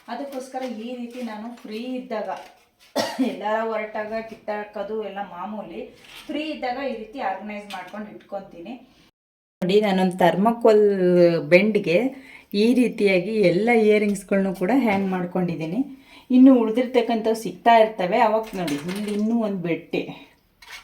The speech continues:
ಈ ರೀತಿಯಾಗಿ ನಾನು ಎಲ್ಲ ಇಯರಿಂಗ್ಸ್‌ಗಳ್ನೂ ಕೂಡ ಈ ರೀತಿಯಾಗಿ ಇಲ್ಲಿಗೆ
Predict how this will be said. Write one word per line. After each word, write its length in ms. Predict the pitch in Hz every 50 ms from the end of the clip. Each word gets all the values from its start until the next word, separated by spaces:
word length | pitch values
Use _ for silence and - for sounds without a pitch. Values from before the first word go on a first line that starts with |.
| - - - - - - - - - - - - - - - - - - - - - - - - - - - - - - - - - - - _ _ _ _ - _ _ _ _ - - -
ಈ 120 | - 214 226
ರೀತಿಯಾಗಿ 540 | 220 233 220 220 - 208 190 185 175 214 233
ನಾನು 220 | 226 214 196 180
ಎಲ್ಲ 160 | 180 175 185
ಇಯರಿಂಗ್ಸ್‌ಗಳ್ನೂ 880 | 202 214 220 226 226 214 202 196 202 202 196 - - - 196 196 196 190
ಕೂಡ 180 | 185 - 185 180
ಈ 200 | 190 190 190 190
ರೀತಿಯಾಗಿ 420 | 185 185 180 - 180 180 175 180
ಇಲ್ಲಿಗೆ 260 | 185 180 175 175 214